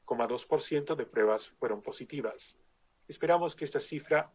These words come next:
cambie ligeramente. La semana anterior a esa, del veinticuatro al treinta de enero, el promedio había sido de trescientos setenta y un casos por día, con un seis coma tres por ciento de pruebas positivas.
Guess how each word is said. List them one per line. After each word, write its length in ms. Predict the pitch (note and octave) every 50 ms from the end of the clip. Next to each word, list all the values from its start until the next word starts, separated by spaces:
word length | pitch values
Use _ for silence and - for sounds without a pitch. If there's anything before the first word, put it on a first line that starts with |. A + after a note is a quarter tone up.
| _ _
cambie 360 | - D3 C3 C3 B2 B2+ A#2+
ligeramente. 680 | A2+ A2 - - B2 A2 A2 G#2 F#2+ F#2 - _ _ -
La 720 | - _ _ _ _ _ _ _ _ _ _ _ _ _
semana 340 | - - G#2+ G2+ G#2+ A2+ A2
anterior 360 | G#2+ G#2+ A#2 A2 A#2+ A#2+ B2
a 80 | C3 -
esa, 380 | - - - - A#2 G#2+ - - _ _ _ _ _ _ _ _
del 120 | D#3 C#3+
veinticuatro 580 | C#3+ D3 C#3 - D3 - E3 E3+ E3+ E3+ D#3+ D3
al 100 | C3+ -
treinta 320 | C#3 C3 B2+ B2 - C3
de 120 | A#2 B2+ C3+
enero, 440 | C#3+ D#3 D3 C3 C3 C3+ C3+ - _ _ _ _ _ _
el 120 | C#3 C3+
promedio 400 | - C#3+ C#3+ D3+ D#3+ D#3 D3+ D3+
había 180 | C#3 C3+ C3+ -
sido 280 | - - C#3+ C3+ C#3
de 120 | C3+ A2+ -
trescientos 480 | - - - - - C#3+ C#3 - -
setenta 320 | - G#2+ - B2 A#2 - A2+
y 100 | A2+ A#2+
un 100 | A#2 A2
casos 340 | - A#2+ - - C3+ -
por 180 | - - D3+ D3
día, 340 | - C#3 C3+ C3+ C3+ C3 - _ _ _ _ _ _ _
con 160 | _ C#3 C3+
un 120 | C3+ C3 C3
seis 400 | - - C#3+ C#3 C3+ - - _ _
coma 240 | - B2+ A2+ A#2 A2
tres 200 | - - - -
por 180 | - - C#3+ -
ciento 340 | - - A#2+ A2+ - B2+
de 100 | A#2 A2
pruebas 400 | G#2+ - G#2+ G#2+ G2+ G2+ G2+ -
positivas. 800 | _ - B2+ - - C#3+ - E3 D3 B2 - - - - - _